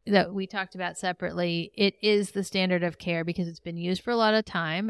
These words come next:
and it gives real-time data back to the clinician that's taking care of you and to you. I mean, they have these different apps that you can download or screens that you can look at to see, "Hey, how, how did it do for me last night?"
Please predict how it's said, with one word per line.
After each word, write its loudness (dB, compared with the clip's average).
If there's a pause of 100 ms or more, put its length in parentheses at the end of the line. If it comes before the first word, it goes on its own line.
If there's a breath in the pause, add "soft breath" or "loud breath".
(140)
and 0
it -2
gives 2
real-time 0
data -2
back -2 (100)
to -2 (640)
the 2
clinician 2
that's -4
taking -4
care -4
of -8
you -10
and 0
to -2
you. 0
I -2
mean, -2
they -4
have -2
these -2
different -2
apps 0
that -6
you 0
can -2
download 4
or 4
screens -4
that -2
you -4
can -2
look -2
at -2
to -6
see, -2
"Hey, 0
how, 4 (160)
how 4
did 2
it -4
do 2
for -6
me -4
last -6
night?" -4